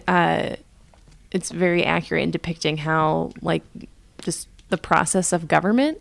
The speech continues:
I guess, and how Leslie works so hard to do the right thing and to better her town that she's so proud to be from,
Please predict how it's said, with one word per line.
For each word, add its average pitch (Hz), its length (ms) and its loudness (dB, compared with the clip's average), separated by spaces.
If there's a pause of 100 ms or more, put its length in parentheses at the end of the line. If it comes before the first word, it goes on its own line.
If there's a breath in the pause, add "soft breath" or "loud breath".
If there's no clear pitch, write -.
I 277 100 0
guess, 349 420 -2 (500 loud breath)
and 180 520 4
how 185 300 4
Leslie 185 520 4
works 175 520 0
so 202 580 2
hard 175 480 2
to 180 80 -4
do 190 320 4
the 175 100 4
right 165 260 2
thing 165 460 0
and 165 220 -2
to 175 160 -2
better 170 400 2
her 170 240 0
town 160 400 -2
that 165 100 -2
she's 165 320 -2
so 202 320 0
proud 160 320 0
to 165 80 0
be 160 140 0
from, 160 420 2